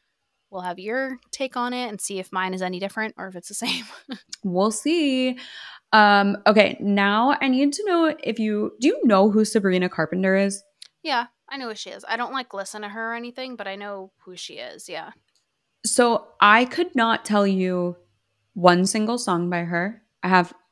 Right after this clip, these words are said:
Speaker 2: no idea where
Speaker 1: Okay.
Speaker 2: she came from. I know what she looks
Speaker 1: I
Speaker 2: like.
Speaker 1: think she has a ton of viral songs, though. Like, I'm pretty sure I've seen it on, like, TikTok and stuff. And I remember her being the girl that was in the whole drama with Olivia Rodrigo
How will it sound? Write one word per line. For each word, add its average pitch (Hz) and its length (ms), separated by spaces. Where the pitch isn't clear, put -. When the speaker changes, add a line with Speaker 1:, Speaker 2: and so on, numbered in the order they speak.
Speaker 2:
no 170 340
idea 196 280
where 214 80
Speaker 1:
Okay. 214 100
Speaker 2:
she - 60
came 175 200
from. 190 400
I 180 100
know 165 180
what 180 160
she 233 140
looks 196 300
Speaker 1:
I 185 80
Speaker 2:
like. 190 60
Speaker 1:
think 302 120
she 359 100
has 349 100
a 349 80
ton 247 200
of 214 140
viral 170 420
songs, - 420
though. - 160
Like, - 280
I'm 196 140
pretty 220 200
sure 220 180
I've 196 120
seen 208 320
it 220 120
on, 277 380
like, 277 140
TikTok 285 440
and 285 140
stuff. - 460
And 226 100
I 233 120
remember 240 420
her 226 160
being 220 280
the 202 80
girl 196 340
that 185 360
was 226 200
in 233 60
the 220 60
whole 220 120
drama 190 340
with 190 140
Olivia 185 340
Rodrigo 180 760